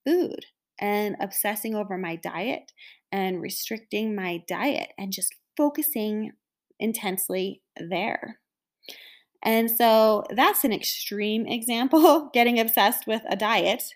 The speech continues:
um, but it's pertinent to this episode, and it's also an example of how we distract ourselves by overthinking. We can also distract ourselves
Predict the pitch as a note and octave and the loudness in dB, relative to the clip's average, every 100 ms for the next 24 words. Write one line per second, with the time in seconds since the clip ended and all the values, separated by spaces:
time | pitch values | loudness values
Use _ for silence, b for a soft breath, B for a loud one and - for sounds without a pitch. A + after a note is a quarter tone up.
0 | _ b b b b _ A3 G#3+ G#3+ G#3+ | _ b b b b _ 0 2 2 2
1 | A3 G3+ - C#4 C4+ B3+ C#4 G#3 - - | 0 0 -2 -2 -2 -2 -2 -2 -2 -4
2 | A3+ B3 G3+ F#3+ G3+ - G#3 F#3+ - - | -4 -4 -2 -2 -4 -6 -6 -4 -4 -2
3 | G#3+ A3+ A#3 A3+ G#3+ G3 F#3+ F#3+ - G3 | -2 -2 -4 -4 -4 -4 -2 -4 -4 -4
4 | F#3 F3+ F3+ - - - - - C4 B3+ | -4 -4 -6 -8 -2 -2 -2 -6 -4 -2
5 | G#3 G3+ G#3+ A3 - _ _ _ _ - | -2 0 -2 -6 -16 _ _ _ _ -10
6 | G3+ G3+ G3 - F#3+ F3+ F#3 - - - | -2 0 0 0 -2 -2 -6 -8 -12 -12
7 | - - _ _ _ _ _ B B B | -16 -18 _ _ _ _ _ B B B
8 | _ G3+ G#3+ A3 A3+ A#3+ C#4 C4 A#3 - | _ -8 -4 -4 -2 -2 -2 -2 -4 -8
9 | G#3 G#3 - - G3+ G3 F#3+ F#3+ - | -8 -8 -6 -6 -6 -4 -4 -6 -10